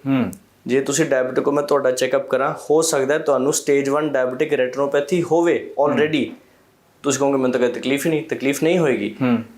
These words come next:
Speaker 2: ਜਦੋਂ ਤਕਲੀਫ ਹੋਣੀ ਸ਼ੁਰੂ ਹੁੰਦੀ ਹੈ ਤਾਂ ਬਿਮਾਰੀ ਪੰਜਾਹ ਸੱਠ ਪਰਸੈਂਟ ਵੱਧ ਚੁੱਕੀ ਹੁੰਦੀ ਹੈ।
Speaker 1: ਜੀ।
Speaker 2: And rarely ਜੇ ਸ਼ੂਗਰ ਦਾ ਕੰਟਰੋਲ ਅੱਛਾ ਨਾ ਹੋਵੇ ਤੇ ਸ਼-,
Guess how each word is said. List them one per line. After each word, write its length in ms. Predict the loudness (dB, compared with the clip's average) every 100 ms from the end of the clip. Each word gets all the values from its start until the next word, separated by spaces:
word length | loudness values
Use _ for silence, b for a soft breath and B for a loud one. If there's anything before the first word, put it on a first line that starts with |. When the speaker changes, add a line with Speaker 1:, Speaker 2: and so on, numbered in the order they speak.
| -6
Speaker 2:
ਜਦੋਂ 280 | -2 0 0
ਤਕਲੀਫ 440 | -2 0 0 0
ਹੋਣੀ 160 | 0 0
ਸ਼ੁਰੂ 280 | 2 2
ਹੁੰਦੀ 360 | 2 0 0 2
ਹੈ 220 | 2 0
ਤਾਂ 180 | -4 -4
ਬਿਮਾਰੀ 400 | -2 0 0 0
ਪੰਜਾਹ 280 | -2 0 0
ਸੱਠ 240 | 0 -4
ਪਰਸੈਂਟ 300 | -2 -2 -2
ਵੱਧ 220 | -2 -2
ਚੁੱਕੀ 300 | -2 -2 0
ਹੁੰਦੀ 320 | 0 0 -2 -6
ਹੈ। 80 | -10
Speaker 1:
ਜੀ। 280 | -6 -4 -4 -8 b b b -4 -2
Speaker 2:
And 120 | -2 -4 -10 _ -2
rarely 520 | 2 2 2 0 0
ਜੇ 120 | 0
ਸ਼ੂਗਰ 280 | 0 0 0
ਦਾ 120 | 0
ਕੰਟਰੋਲ 360 | 0 0 0 0
ਅੱਛਾ 200 | 0 -2
ਨਾ 240 | 0 0
ਹੋਵੇ 300 | 0 0 0
ਤੇ 220 | 0 0
ਸ਼-, 120 | 0